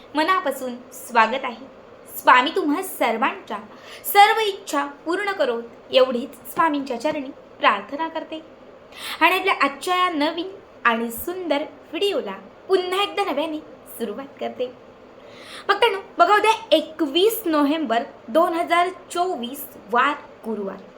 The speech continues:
उद्या असणारा गुरुवार हा अत्यंत महत्त्वाचा आहे, कारण उद्या गुरुवारच्या दिवशी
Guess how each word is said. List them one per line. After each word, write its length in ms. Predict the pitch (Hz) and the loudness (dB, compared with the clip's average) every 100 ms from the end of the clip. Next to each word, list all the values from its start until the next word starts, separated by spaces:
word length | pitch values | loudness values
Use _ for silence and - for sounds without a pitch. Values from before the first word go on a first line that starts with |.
| - - - - - - - | -20 -20 -20 -20 -16 -14 -4
उद्या 260 | 302 311 330 | 2 8 8
असणारा 420 | 330 330 349 392 | 6 0 2 2
गुरुवार 540 | 311 277 339 311 247 254 | 0 -4 -4 0 0 0
हा 140 | 311 | 0
अत्यंत 920 | 349 349 - - - - 403 403 392 | 0 -2 -6 -20 -4 2 4 2 -2
महत्त्वाचा 640 | 403 339 320 311 285 285 277 | -2 0 -2 -4 -8 -6 -6
आहे, 180 | 254 349 - - - - - | -6 -12 -16 -20 -20 -20 2
कारण 220 | 262 277 | 4 6
उद्या 200 | 277 285 | 6 6
गुरुवारच्या 680 | 285 233 269 269 269 269 277 | 6 0 -4 0 0 -2 -6
दिवशी 400 | 247 240 233 330 | -6 -8 -8 -8